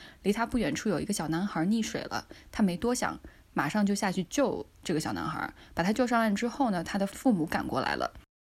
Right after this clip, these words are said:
看到 Dana 以为他是个坏人，立刻就掏出了枪。就在这个时候，Dana 又穿，穿越回了一九七六年的家里面。她自己都没有搞清楚是怎么回事，她跟她丈夫讲了自己的经历。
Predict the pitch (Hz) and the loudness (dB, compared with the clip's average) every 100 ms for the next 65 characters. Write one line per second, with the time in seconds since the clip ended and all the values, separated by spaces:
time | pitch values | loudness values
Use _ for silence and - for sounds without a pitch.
0 | - - 262 214 202 233 233 185 160 175 | -12 4 4 4 2 0 2 0 0 -2
1 | 196 226 220 214 220 233 156 170 214 214 | -2 0 0 0 0 0 0 0 0 0
2 | 196 180 196 - 185 165 - 185 202 - | -2 0 -2 0 -2 -2 -2 -2 -4 -10
3 | - - - 285 269 269 226 220 196 180 | -20 -20 2 4 6 6 4 2 2 2
4 | 190 196 190 196 170 - 226 226 226 - | 2 2 2 2 0 0 0 0 -2 -14
5 | - - 240 247 269 175 - 156 170 160 | -16 -4 2 4 4 2 0 0 0 -2
6 | - 190 165 156 - 196 196 170 151 160 | 0 -2 -2 -4 -2 0 0 0 -2 -2
7 | 175 180 170 - - - - - - - | -2 -2 -4 -4 -8 -16 -20 -20 -20 -4
8 | - 269 285 247 254 254 160 - 208 185 | 0 4 4 6 4 4 0 0 0 0
9 | 170 160 - - - - - - 214 214 | 0 -2 -4 -6 -4 -6 -8 -6 -2 0
10 | 226 226 233 214 202 165 135 135 - 190 | 0 2 0 0 -2 -2 -2 -4 -4 -4
11 | 147 208 226 240 180 | -2 0 2 2 0